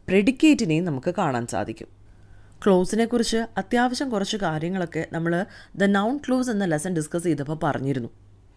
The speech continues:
ആ ലെസണിൽ നമ്മൾ മറ്റൊരു കാര്യം കൂടി പറഞ്ഞിരുന്നു, ഡിപ്പെൻഡന്റ് ക്ലോസിനെ മൂന്നായിട്ട് തിരിച്ചിരിക്കുന്നുവെന്ന്. ഏതൊക്കെയാണെന്ന് ഓർക്കുന്നുണ്ടോ? ഒന്ന് നൗൺ ക്ലോസ് എന്നും, രണ്ട് ആഡ്വർബ് ക്ലോസ് എന്നും, മൂന്ന്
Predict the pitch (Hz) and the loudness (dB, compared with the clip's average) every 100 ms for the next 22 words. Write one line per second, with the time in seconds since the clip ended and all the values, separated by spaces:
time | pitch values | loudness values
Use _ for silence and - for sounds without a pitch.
0 | - - - - - 196 269 311 254 226 | -20 -20 -20 -18 -6 2 4 4 2 2
1 | 170 147 220 - - 208 226 208 180 285 | 4 4 2 -6 -4 0 2 2 2 2
2 | 285 214 185 185 180 175 160 143 156 147 | 2 2 2 0 0 0 0 0 0 0
3 | 151 151 _ - - - 175 180 - - | -2 -6 _ -20 -20 -12 0 2 2 4
4 | 277 320 302 214 175 165 170 156 - - | 6 4 4 4 4 4 2 2 -4 -2
5 | 190 240 285 208 156 185 165 143 156 143 | 2 2 4 4 2 2 0 0 -2 0
6 | 147 151 156 110 - - _ - - - | 2 2 0 -2 -10 -20 _ -20 -20 -4
7 | 156 160 170 190 196 190 180 196 214 208 | 0 2 2 2 2 0 2 0 2 2
8 | 139 - - - - - - - - - | 0 -4 -20 -20 -20 -20 -20 -20 -20 -8
9 | 370 170 175 170 349 - - 147 147 185 | 2 4 4 2 -2 -14 -4 2 4 2
10 | 247 247 160 135 123 127 180 - - - | 2 2 2 2 -2 -2 -6 -8 -20 -12
11 | - 165 202 147 185 - - - 147 175 | 0 2 2 2 0 -4 -20 -4 0 2
12 | 196 277 311 175 135 143 127 135 269 - | 4 4 4 2 2 2 -2 -2 -6 -14
13 | - 170 175 147 | -6 0 2 2